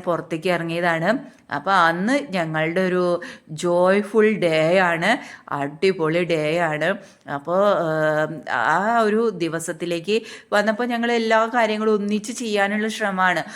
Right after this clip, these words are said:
പക്ഷെ ഒന്നും നടക്കില്ല. ഇങ്ങനെ എല്ലാ പണികളും കഴിഞ്ഞൊരു പത്തര പതിനൊന്ന് മണിയായിട്ടാണ് ഞങ്ങൾ വീട്ടിൽ നിന്ന് തന്നെ ഇറങ്ങുക. എന്നിട്ട് ഇവിടെ വന്ന് അത് ഇതൊക്കെ തിരഞ്ഞെടുക്കുമ്പോഴേക്കും വീട്ടിലേക്ക്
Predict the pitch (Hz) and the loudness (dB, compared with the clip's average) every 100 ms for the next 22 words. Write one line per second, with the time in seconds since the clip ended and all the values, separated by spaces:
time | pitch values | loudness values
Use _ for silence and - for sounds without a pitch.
0 | - - 175 190 175 170 196 208 240 254 | -16 -12 -6 -2 -2 -4 -4 -2 2 2
1 | 233 226 190 165 170 180 185 165 180 208 | 2 2 2 0 -2 -2 0 0 2 2
2 | 214 196 190 202 208 196 196 202 202 - | 2 0 -2 0 0 0 0 -2 -6 -16
3 | - 208 208 202 220 247 240 214 208 220 | -4 -2 0 0 2 4 4 4 2 2
4 | 214 214 202 196 196 208 196 180 185 190 | 2 4 4 2 2 0 0 -2 -2 0
5 | 180 175 180 196 202 196 165 160 151 - | -2 -2 -4 -2 2 0 0 -2 -4 -8
6 | - - 208 240 226 240 240 226 233 226 | -14 -6 0 2 4 4 2 2 4 6
7 | 226 185 175 214 220 214 220 214 196 202 | 6 4 2 2 2 0 2 2 2 0
8 | 214 175 - 185 175 180 185 190 - - | 0 -2 -6 -4 -2 -4 -6 -8 -14 -20
9 | - - 190 185 180 180 | -20 -4 2 2 2 -2